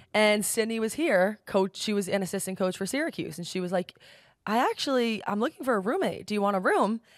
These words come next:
I was like, "Sure." So we roomed together for that year, and then a year later, she, she left. She went to Stony Brook. She's the assistant coach there now, back on Long Island, which is where she's from too. We're from the same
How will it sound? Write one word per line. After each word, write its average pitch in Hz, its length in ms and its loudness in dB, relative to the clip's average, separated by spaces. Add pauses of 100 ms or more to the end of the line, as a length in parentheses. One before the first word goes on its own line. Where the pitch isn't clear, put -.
(140)
I - 60 -2
was 233 80 0
like, 285 140 4
"Sure." 508 580 4
So 233 280 6
we 214 140 4
roomed 277 200 2
together 339 320 4
for 320 140 -2
that 302 220 6
year, 311 280 2 (360)
and 220 260 4
then 220 220 6
a 202 80 0
year 240 260 2
later, 208 560 2
she, 202 800 0
she - 160 -6
left. - 320 -4
She - 180 -4
went 185 280 -2
to 202 180 -2
Stony 170 380 0
Brook. 170 420 0
She's 185 240 -6
the 175 80 -6
assistant 170 440 -8
coach 170 220 -4
there 165 300 0
now, 175 200 0
back 170 260 -2
on 160 160 -4
Long 160 200 -2
Island, 165 400 -4
which 165 160 -4
is 160 160 -6
where 165 160 -2
she's 165 240 -6
from 160 220 -6
too. 170 360 -2
We're 165 100 -10
from 170 160 -2
the 165 80 -4
same 165 280 -2